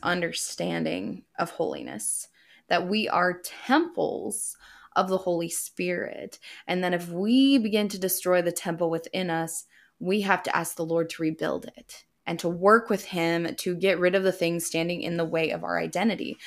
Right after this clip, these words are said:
because fear is an identity issue. If we are walking in fear of anything, we are walking in fear that the Lord is not going to take care of it. But this verse says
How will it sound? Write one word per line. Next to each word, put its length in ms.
because 460
fear 540
is 140
an 80
identity 640
issue. 440
If 120
we 120
are 160
walking 420
in 160
fear 520
of 160
anything, 720
we 180
are 160
walking 480
in 200
fear 800
that 160
the 100
Lord 320
is 100
not 300
going 200
to 100
take 240
care 260
of 80
it. 220
But 160
this 240
verse 760
says 540